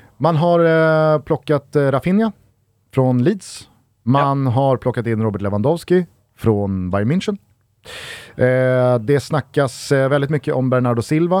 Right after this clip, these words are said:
Speaker 2: Du
Speaker 1: från
Speaker 2: glömmer en
Speaker 1: Manchester
Speaker 2: då.
Speaker 1: City. Eh, han är inte klar. Eh, jag glömmer... Eh,
Speaker 2: Frank Kessie.
Speaker 1: Frank Kessie har plockats in på free transfer från Milan. Eh,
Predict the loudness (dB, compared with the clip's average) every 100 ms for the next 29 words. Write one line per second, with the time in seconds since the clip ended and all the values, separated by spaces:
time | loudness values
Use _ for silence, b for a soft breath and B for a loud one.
0 | -4 -4 -2 0 0 0 -4 -4 -4 0
1 | -2 -2 -2 0 0 -2 -2 -2 -2 -2
2 | -2 0 0 0 0 0 -2 -2 -2 -2
3 | -4 -2 -2 -2 -2 -2 -2 -4 -8 _
4 | _ _ _ -8 -8 -8 -16 -16 -18 -20
5 | _ b -4 -2 -2 -4 -2 -2 -2 -6
6 | -2 -2 -2 -6 -4 -4 -4 -6 -6 -2
7 | -2 0 -4 -4 -8 -6 -4 -4 -4 0
8 | 2 2 0 -2 -8 B B B -2 0
9 | 0 0 0 0